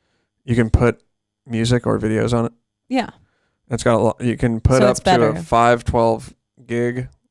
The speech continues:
Speaker 2: That's nice.
Speaker 1: Right?
Speaker 2: That is nice.
Speaker 1: And it connects to your Bluetooth headphones.
Speaker 2: Yeah.
Speaker 1: So you're good to go there.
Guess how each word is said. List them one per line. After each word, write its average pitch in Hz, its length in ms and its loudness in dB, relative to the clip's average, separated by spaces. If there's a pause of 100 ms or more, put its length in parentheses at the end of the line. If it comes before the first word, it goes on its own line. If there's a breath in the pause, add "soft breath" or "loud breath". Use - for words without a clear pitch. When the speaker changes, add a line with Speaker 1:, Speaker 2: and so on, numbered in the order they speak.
Speaker 2:
That's - 340 -10
nice. 185 720 -8
Speaker 1:
Right? 131 220 0
Speaker 2:
That 190 180 -4
is 175 140 -8
nice. 151 480 -12 (1040)
Speaker 1:
And 165 160 2
it 156 60 -2
connects 170 300 -2
to 160 100 0
your 151 120 2
Bluetooth 139 400 0
headphones. 127 520 -2
Speaker 2:
Yeah. 165 180 -6
Speaker 1:
So 160 120 -2
you're 117 140 0
good 127 140 0
to 131 80 2
go 113 160 0
there. 113 220 -2